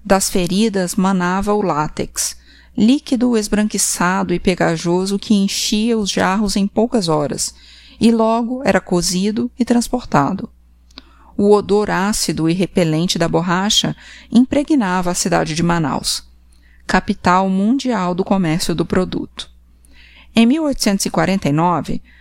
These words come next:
Manaus tinha cinco mil habitantes. Em pouco mais de meio século, aumentou para setenta mil.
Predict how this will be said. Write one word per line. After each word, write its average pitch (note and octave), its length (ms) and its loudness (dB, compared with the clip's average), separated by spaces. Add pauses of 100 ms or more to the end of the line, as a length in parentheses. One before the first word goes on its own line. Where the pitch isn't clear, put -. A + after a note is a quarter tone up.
(160)
Manaus A3 640 0
tinha G#3 320 0
cinco C#4+ 320 0
mil A3 220 0
habitantes. - 840 -4 (560)
Em F#3+ 140 4
pouco G#3 380 2
mais E3+ 300 0
de F3+ 80 -2
meio F3 300 0
século, G3+ 680 0
aumentou G#3+ 600 0
para G3 200 0
setenta G3+ 500 0
mil. D3+ 280 -2